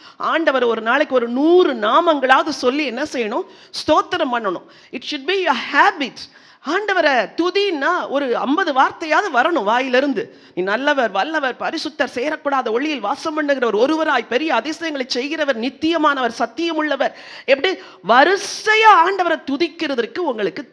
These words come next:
தெரியணும். You have to learn it. சரியா? உதடுகளின் கனியாகிய ஸ்தோத்திர பலி.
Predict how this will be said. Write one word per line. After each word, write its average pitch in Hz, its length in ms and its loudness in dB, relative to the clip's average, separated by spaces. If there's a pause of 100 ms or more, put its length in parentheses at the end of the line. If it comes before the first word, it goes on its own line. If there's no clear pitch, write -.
தெரியணும். 202 680 -4
You 180 160 -6
have 196 180 -4 (100)
to 240 80 2
learn 202 420 0
it. - 220 -12
சரியா? 190 360 -10 (140)
உதடுகளின் 185 520 -4
கனியாகிய 180 520 -6 (100)
ஸ்தோத்திர 185 320 -6
பலி. 160 260 -6